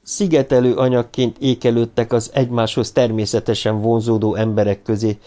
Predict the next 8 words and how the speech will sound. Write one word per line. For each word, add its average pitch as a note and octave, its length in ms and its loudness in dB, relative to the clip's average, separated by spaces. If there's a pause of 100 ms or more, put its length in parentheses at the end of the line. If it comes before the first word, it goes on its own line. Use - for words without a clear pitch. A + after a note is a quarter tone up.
(260)
míg F#3 180 -2
végül F3+ 340 2
a E3+ 160 0
társadalom A#2 680 0
elszigetelt G#2 720 0
sejtekre F#2+ 600 -4
hullott F2 400 -6
szét. - 380 -16